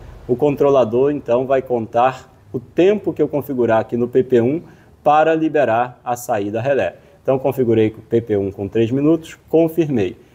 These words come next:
Foi a minha primeira proteção. A segunda é o P P dois. O P P dois é o tempo de retardo após a parada do compressor. Significa o seguinte, o compressor ligou,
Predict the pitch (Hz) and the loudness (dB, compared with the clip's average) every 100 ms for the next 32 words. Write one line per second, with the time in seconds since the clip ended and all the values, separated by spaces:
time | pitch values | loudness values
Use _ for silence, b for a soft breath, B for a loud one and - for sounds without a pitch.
0 | b - 123 127 135 135 135 127 160 160 | b 0 2 4 0 0 0 2 2 2
1 | 156 151 160 - 101 92 - b b - | 0 0 -2 -4 -6 -6 -12 b b -4
2 | 170 190 165 196 135 104 - 135 143 - | 0 2 4 4 4 -2 -2 0 0 -2
3 | 175 190 185 180 104 95 90 - _ _ | 2 2 2 -2 -2 -6 -8 -18 _ _
4 | _ _ - 147 208 196 143 117 139 165 | _ _ -8 0 2 2 2 4 2 2
5 | - - - 113 104 - - 185 214 202 | -4 -12 -4 -4 -4 -10 0 2 2 -2
6 | 208 120 127 123 120 110 117 135 135 - | -6 -2 0 0 0 0 0 0 -8 -4
7 | 123 123 - 139 147 127 127 123 - 180 | 0 0 0 2 2 4 2 0 0 4
8 | 151 117 123 139 135 127 101 120 127 139 | 4 4 2 0 -2 -6 -4 -6 -6 -8
9 | 135 147 - 90 - b b b b - | -8 -8 -10 -16 -18 b b b b 0
10 | 175 170 165 165 - 170 131 92 - - | 4 4 2 -2 0 -4 -4 -6 -12 -16
11 | 107 - 127 135 127 147 151 147 - - | -12 -4 0 0 0 0 0 -2 -14 -10
12 | 113 156 131 101 - | 0 2 4 0 0